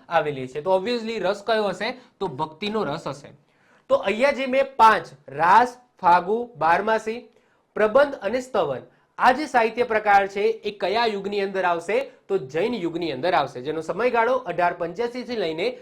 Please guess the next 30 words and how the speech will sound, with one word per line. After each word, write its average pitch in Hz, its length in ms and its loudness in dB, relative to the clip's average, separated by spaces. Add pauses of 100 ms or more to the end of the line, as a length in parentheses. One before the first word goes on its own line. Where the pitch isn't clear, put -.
(160)
ચૌદ 208 240 -4
ચૌદ 185 260 -2
સુધીનો 160 340 -4
હતો. - 220 -4 (320)
આપણે 175 180 -2
already 233 460 2
લેક્ચર 190 400 -4
વન 165 200 -2
ની 226 160 -2
અંદર 214 240 -2
આ 180 160 0
બધા 170 440 -2
જ 226 140 -6
પ્રકારોની 196 640 -2 (180)
ડિટેલ્સમાં 220 720 0
માહિતી 185 320 -2
મેળવેલી 170 440 0
છે. 175 140 -8 (340)
અહીંયા 175 180 -2
હું 202 240 0
just 220 260 -2
રિવિઝન 202 400 -2
કરાવું 208 340 2
છું. 208 100 4
આ 196 40 4
કોષ્ટક 190 480 -4
એટલા 208 340 4
માટે 214 280 -2
બનાવું 196 460 0
છું 247 200 -10